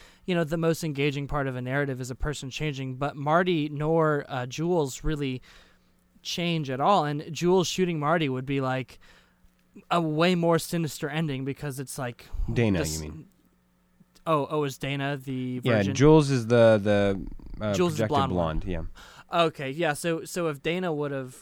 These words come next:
Speaker 1: killed him, that, that ending's a lot more sinister, actually, because she has, you know, become part of the system now, and she killed a man in cold blood, even though it's for the betterment of, of,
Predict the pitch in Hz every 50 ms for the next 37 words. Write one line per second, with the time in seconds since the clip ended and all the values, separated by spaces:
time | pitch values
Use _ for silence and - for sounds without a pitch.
0 | - - - - - 226 247 226 160 147 139 135 135 123 - - - 160 170 175
1 | 165 151 156 151 175 170 190 165 160 156 147 135 135 139 127 139 156 156 170 156
2 | 143 127 - - 165 185 190 - - 139 127 123 123 120 - - 127 120 135 123
3 | - 143 131 127 123 - - - - - - - - - - 170 180 165 156 165
4 | 151 147 147 139 135 - - - _ _ _ _ 196 170 151 139 135 143 156 -
5 | 170 165 151 - - 151 143 143 147 139 - - 143 - - - 131 127 120 123
6 | 135 151 170 160 143 131 131 131 - - - - - _ _ _ _ - - -
7 | 165 151 135 131 139 _ - - - - 175 156 147 147 143 143 139 135 135 -
8 | - 160 151 147 160 156 151 151 165 175 180 170 151 147 147 139 - - 151 143
9 | 139 147 143 139 135 135 131 131 131 127 117 143 135 -